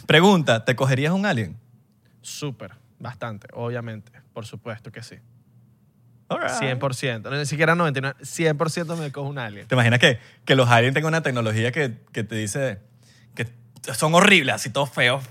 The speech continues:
Speaker 1: arrugados, horribles? Y, y de repente que, "No, no, que tengo, tengo trescientos años, cuatrocientos años, o, o tres mil años, tengo el alien", o cualquier cosa. Pero
Speaker 2: <laughs>
Speaker 1: somos tan avanzados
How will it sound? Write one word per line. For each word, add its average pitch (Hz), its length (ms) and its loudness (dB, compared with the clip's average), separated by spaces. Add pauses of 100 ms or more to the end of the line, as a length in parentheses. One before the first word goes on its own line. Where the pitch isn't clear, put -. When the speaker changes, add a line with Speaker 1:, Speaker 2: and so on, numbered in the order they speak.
(100)
Speaker 1:
arrugados, 117 580 2
horribles? 113 520 -2 (240)
Y, 143 100 -10 (120)
y 127 120 -4
de 117 40 0
repente 110 300 -2
que, 117 240 0
"No, 165 160 0
no, 208 160 0
que 135 80 -2
tengo, 110 340 -8
tengo 123 240 -4
trescientos 120 480 -6
años, 92 260 -2
cuatrocientos 92 460 -10
años, 104 160 -2
o, 101 140 0 (120)
o 123 140 -2
tres 117 160 -4
mil 123 220 0
años, 95 260 0
tengo 104 220 -2
el 110 80 4
alien", 95 320 2 (100)
o 104 60 -12
cualquier 107 260 -4
cosa. 98 260 -4 (360)
Pero 247 280 8 (100)
Speaker 2:
<laughs> 160 100 -2
Speaker 1:
somos 190 240 6
tan 247 160 8
avanzados 170 880 6